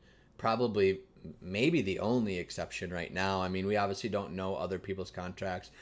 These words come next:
There's some other people who are doing just fine and probably could if they wanted to.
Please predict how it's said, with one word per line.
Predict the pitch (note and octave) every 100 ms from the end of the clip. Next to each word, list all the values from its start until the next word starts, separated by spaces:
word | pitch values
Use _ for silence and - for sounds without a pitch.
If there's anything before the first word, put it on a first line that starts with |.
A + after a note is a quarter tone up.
| -
There's | G3+ G3
some | D3+
other | A#2 A2
people | G#2+ G#2+
who | G#2
are | G2+
doing | F#2+ G2+ F#2+ F#2+
just | F#2 F2+ -
fine | F#2 F2+ F#2 F2+
and | F2
probably | F2+ F#2 F2+
could | - F#2
if | F2
they | F2+
wanted | E2+ F2 F#2 F#2
to. | G2 G2